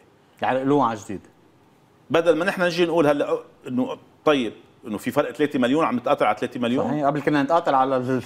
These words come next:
Speaker 1: سبعة وعشرين.
Speaker 2: تعالوا نحل هالشغلة ونكفي بهالقصة اللي هي فيها نر-، ن-، نم-،
Speaker 1: مم.
Speaker 2: يعني نبني عليها نجاح.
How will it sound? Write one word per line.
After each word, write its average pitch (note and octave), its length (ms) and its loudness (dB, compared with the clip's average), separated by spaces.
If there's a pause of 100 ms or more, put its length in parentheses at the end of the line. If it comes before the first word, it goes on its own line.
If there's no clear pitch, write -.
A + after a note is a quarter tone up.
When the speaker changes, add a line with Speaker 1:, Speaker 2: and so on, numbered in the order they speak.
Speaker 1:
سبعة E3+ 240 0
وعشرين. D3+ 320 2
Speaker 2:
تعالوا C#3+ 140 2
نحل D4+ 240 2
هالشغلة F3 540 0
ونكفي D3+ 600 -2
بهالقصة D#3+ 560 0
اللي E3+ 540 0
هي E3 40 0
فيها G3 200 -4
نر-، D#3+ 280 -8
ن-، C#3+ 300 -6
نم-، F#3+ 100 0
Speaker 1:
مم. G3+ 200 -2
Speaker 2:
يعني A#2+ 400 -4
نبني F3+ 240 -2
عليها D#3 300 2
نجاح. G3+ 500 -4